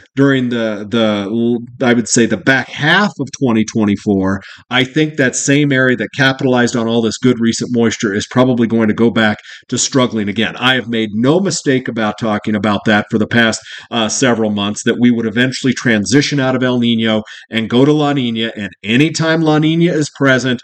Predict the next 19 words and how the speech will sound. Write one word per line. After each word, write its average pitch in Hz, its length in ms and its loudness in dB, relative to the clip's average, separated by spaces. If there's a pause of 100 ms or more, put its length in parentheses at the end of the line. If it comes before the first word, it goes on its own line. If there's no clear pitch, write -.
(260)
and 95 160 -10
the 87 120 -12
P 123 220 4
D 156 160 4
O 160 160 0
is 156 140 -6
cold 143 420 2
or 156 100 -2
negative, 117 520 0 (360)
west, 117 520 0
the 120 260 0
west 143 340 0
and 123 80 -4
the 113 60 -4
southern 135 360 0
high 120 200 -2
plains 131 400 0 (300)
really 135 260 2
struggle 123 640 -2